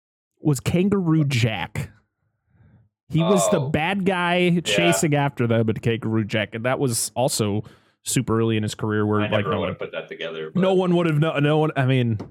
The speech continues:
Speaker 1: Michael Shannon, uh, is a great actor. Uh, so yeah, I, I, I enjoy the hell out of this film. Um, it does have some spots where I kinda had to, I was kinda like, "Oh, oh."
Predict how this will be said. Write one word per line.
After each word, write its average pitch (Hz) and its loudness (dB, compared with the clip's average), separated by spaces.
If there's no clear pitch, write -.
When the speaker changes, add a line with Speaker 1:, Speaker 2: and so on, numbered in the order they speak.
Speaker 1:
Michael 113 -2
Shannon, 98 -4
uh, 113 2
is 110 0
a 104 -2
great 95 -2
actor. - -6
Uh, 127 2
so - 0
yeah, 113 0
I, 170 0
I, 151 0
I 147 0
enjoy 147 2
the 143 2
hell 135 2
out 135 0
of 131 -2
this 127 -4
film. 127 -4
Um, 113 -2
it 113 -6
does 131 -2
have 120 -2
some 120 -2
spots 113 -2
where 113 0
I 113 -2
kinda 117 -4
had 117 -4
to, 120 -6
I 113 -4
was 110 -4
kinda 120 -10
like, 107 -14
"Oh, 101 -20
oh." 107 -10